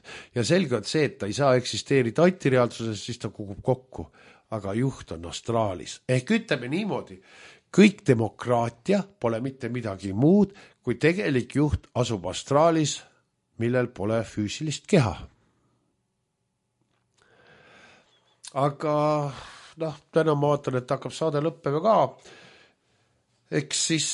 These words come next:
järgmistes saadetes uued teemad ja võib-olla ka vanade teemade kordusi.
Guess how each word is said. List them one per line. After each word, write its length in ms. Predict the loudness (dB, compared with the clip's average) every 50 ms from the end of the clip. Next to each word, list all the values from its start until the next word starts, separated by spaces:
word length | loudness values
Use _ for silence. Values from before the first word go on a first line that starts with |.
| 2 4
järgmistes 560 | 6 6 6 4 2 0 0 -2 -4 -4 2
saadetes 480 | 4 4 4 4 2 -2 -2 -6 -2 -2 0
uued 260 | 2 2 0 0 0
teemad 480 | 0 0 2 2 2 2 0 0 0 -2
ja 140 | -2 -2 -2 -4 -4 -2 -2
võib-olla 320 | 0 0 2 2 2 2
ka 120 | 0 0
vanade 360 | 0 0 2 2 0 0 -2 -2
teemade 360 | -2 -2 0 0 0 0 2 6
kordusi. 600 | 6 8 8 8 6 4 2 2 2 0 0